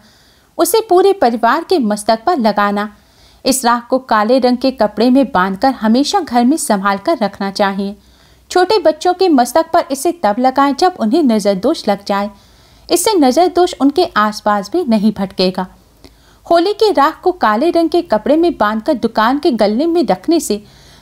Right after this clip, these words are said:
दुकान में बरकत होती है। इसे घर पर भी लॉकर में रखा जा सकता है। ऐसा करने से धन में बरकत होती है,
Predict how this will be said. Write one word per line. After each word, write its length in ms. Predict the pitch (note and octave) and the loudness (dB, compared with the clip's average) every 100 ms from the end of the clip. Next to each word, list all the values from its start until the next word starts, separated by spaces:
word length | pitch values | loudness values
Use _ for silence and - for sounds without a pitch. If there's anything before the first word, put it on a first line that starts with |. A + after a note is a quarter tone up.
| - | -4
दुकान 440 | G#3+ C4+ B3+ D#4+ | -2 0 0 0
में 220 | G4 G4+ A#3 | -2 -2 0
बरकत 480 | G#3+ G#3+ F4 - | 0 0 -2 0
होती 300 | A3+ G#3+ G#3+ | 0 0 0
है। 160 | G3+ A3 - _ _ _ - | 0 -4 -8 _ _ _ -4
इसे 220 | B3+ C4 | -2 -2
घर 220 | - G#3+ | -2 -2
पर 220 | G#3+ A#3 A3+ | 0 0 2
भी 140 | D4 | 2
लॉकर 400 | A3+ G#3 G#3 D#4+ | 2 2 2 0
में 140 | F4+ D4+ | 0 -2
रखा 320 | G3 - E4 | -2 -4 -2
जा 200 | A#3 G#3 | 0 0
सकता 340 | G3 G3+ - G3+ | -2 -4 -2 -4
है। 160 | G3 G3+ - | -4 -8 -2
ऐसा 280 | A3+ F#4+ G4 | -2 0 -2
करने 400 | D#4 D#4 D#4 E4+ | 2 2 2 -2
से 180 | F#4 F4 | -2 -2
धन 220 | - A3+ | 0 0
में 140 | D4 | 0
बरकत 500 | E4+ G3 G3 - - | 0 -2 -2 -2 -2
होती 300 | A3+ G#3+ G#3 | -2 -2 -4
है, 140 | G#3+ | -6